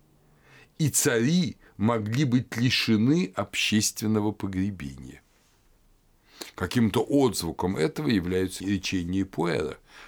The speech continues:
Помните, останки выброшены? Останки сокола царя выброшены из, э, гробницы. В результате, продолжает Диодор,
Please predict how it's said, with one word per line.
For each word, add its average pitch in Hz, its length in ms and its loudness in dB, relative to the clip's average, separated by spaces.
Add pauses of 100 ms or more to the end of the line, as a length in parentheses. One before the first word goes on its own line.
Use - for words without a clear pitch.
Помните, 120 420 0
останки 85 540 -4
выброшены? - 580 -4 (460)
Останки 92 560 -4
сокола 98 640 0 (320)
царя 98 420 0
выброшены 87 680 -2
из, - 420 -6
э, 76 240 -8
гробницы. 73 640 -10 (540)
В 123 60 2
результате, 135 640 2
продолжает 101 680 0
Диодор, 87 540 -2